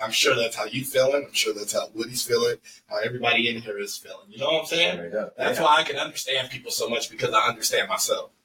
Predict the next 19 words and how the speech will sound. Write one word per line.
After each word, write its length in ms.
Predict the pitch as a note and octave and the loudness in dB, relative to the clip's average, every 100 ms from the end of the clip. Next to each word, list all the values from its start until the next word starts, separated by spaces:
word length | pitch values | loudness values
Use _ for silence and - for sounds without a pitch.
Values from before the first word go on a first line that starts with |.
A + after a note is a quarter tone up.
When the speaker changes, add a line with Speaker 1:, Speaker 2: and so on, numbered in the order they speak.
| _ | _
Speaker 2:
Exactly. 640 | E2 E2+ - - - A2 | -16 -14 -14 -14 -18 -12
Speaker 1:
And 80 | A#2 | -4
that's 300 | C3 D3 D3 | 0 0 -2
the 100 | A#2+ | -8
key, 340 | - A#2+ G#2 G2+ | -8 -8 -10 -12
'cause 220 | A2 G#2+ | -12 -6
once 240 | C3 C#3+ | -2 -2
you 160 | C#3+ C3+ | 2 4
understand 460 | C3+ A#2 B2+ A2+ | 4 2 -2 0
that, 160 | A#2 A2+ | 0 0
then 100 | G#2 | -2
it's 180 | G#2 G#2 | -8 -8
a 60 | G#2 | -2
wrap. 240 | A2 C3+ | -2 -2
You 60 | B2 | -6
can 140 | A#2+ | -8
help 260 | A2 B2+ - _ _ _ | 0 0 0 _ _ _
people 320 | D#3+ D3 A#2+ | -6 -4 0
effortlessly. 640 | C#3 C3+ A#2 - G2+ - | 2 2 -2 -8 -8 -8